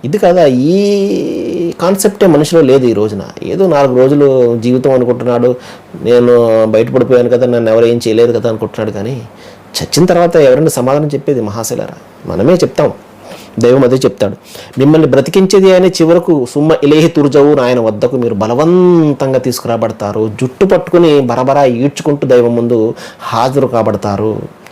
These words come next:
అప్పుడు ఉంటుంది మీ యొక్క నిజమైనటువంటి వ్యవహారం. సర్వే జన సుఖినో భవంతు. అందరూ కూడా శాంతిగా ఉండాలి, చల్లగా ఉండాలి, దైవ గ్రంథాన్ని అర్థం చేసుకోండి, చదువుకోండి, చదవండి. ఎందుకంటే అనేక విషయాలు మీరు తెలుసుకుంటూ ఉంటారు, ఇది కూడా తెలుసుకోండి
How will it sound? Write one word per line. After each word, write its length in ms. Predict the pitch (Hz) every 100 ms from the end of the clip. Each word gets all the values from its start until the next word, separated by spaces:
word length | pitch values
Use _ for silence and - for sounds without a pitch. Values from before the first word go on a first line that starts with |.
| -
అప్పుడు 240 | - - 190
ఉంటుంది 320 | 170 175 156
మీ 200 | 131 117
యొక్క 180 | 107 117
నిజమైనటువంటి 840 | 107 107 117 110 98 101 120 101
వ్యవహారం. 440 | 110 95 95 98 - - - - - - - -
సర్వే 320 | 113 113 110
జన 200 | 110 110
సుఖినో 340 | - 113 117
భవంతు. 280 | 113 117 123
అందరూ 220 | 107 110
కూడా 140 | 107 107
శాంతిగా 440 | 104 101 120 120
ఉండాలి, 280 | 117 113 123 107
చల్లగా 240 | 113 113
ఉండాలి, 360 | 117 110 113 - - - - - - - -
దైవ 220 | 110 113
గ్రంథాన్ని 640 | 110 117 117 117 117 110 101 - - -
అర్థం 280 | 107 101 127
చేసుకోండి, 500 | 113 - 113 110 113 113
చదువుకోండి, 480 | 117 123 117 110 - - - -
చదవండి. 360 | 104 135 147 131
ఎందుకంటే 560 | 117 113 120 123 147 113
అనేక 300 | 113 131 135
విషయాలు 340 | 131 143 143
మీరు 540 | 139 127 127 123 107 92
తెలుసుకుంటూ 400 | 117 - 123 120
ఉంటారు, 260 | 117 113 110
ఇది 120 | 113
కూడా 160 | 170
తెలుసుకోండి 560 | 165 127 - 127 117